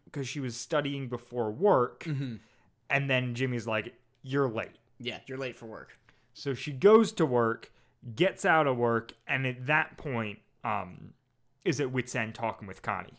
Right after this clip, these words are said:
Speaker 2: Yeah, and basically being like, "This dog, like, almost made me late for work. Like,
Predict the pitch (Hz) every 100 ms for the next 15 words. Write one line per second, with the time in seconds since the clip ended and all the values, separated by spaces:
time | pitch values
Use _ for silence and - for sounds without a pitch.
0 | _ 143 160 143 120 104 135 135 135 131
1 | - 113 120 113 107 101 90 _ 131 -
2 | 147 147 139 139 127 - 120 104 - -
3 | 147 139 135 131 139 123 110 107 110 107
4 | 113 117 165 254 269 269 247 - - 156
5 | 107 104